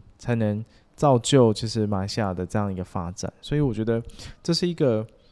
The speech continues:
非常非常棒、接近这个在地的这样的一个，贴近在地的这样一个方式。所以真的是推荐大家有机会，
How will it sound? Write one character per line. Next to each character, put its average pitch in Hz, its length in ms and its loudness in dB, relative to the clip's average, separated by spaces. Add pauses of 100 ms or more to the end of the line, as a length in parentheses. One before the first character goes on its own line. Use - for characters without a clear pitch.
(240)
非 - 160 2
常 143 140 4
非 147 120 0
常 123 120 2
棒、 120 320 2
接 123 260 4
近 113 460 0
这 135 120 0
个 107 140 2
在 110 240 2
地 110 240 -2
的 95 120 -2
这 110 100 -4
样 104 120 -2
的 92 80 -4
一 92 80 -4
个， 95 360 -6 (100)
贴 117 300 0
近 110 240 -4
在 107 200 0
地 95 160 -6
的 90 140 -6
这 101 80 -4
样 90 120 0
一 - 40 -6
个 92 80 -2
方 98 300 -4
式。 - 300 -8 (320)
所 - 160 0
以 120 440 0 (360)
真 156 100 6
的 147 80 6
是 131 280 6
推 120 240 2
荐 117 160 2
大 107 180 2
家 95 220 0
有 95 120 0
机 123 240 -2
会， 123 400 2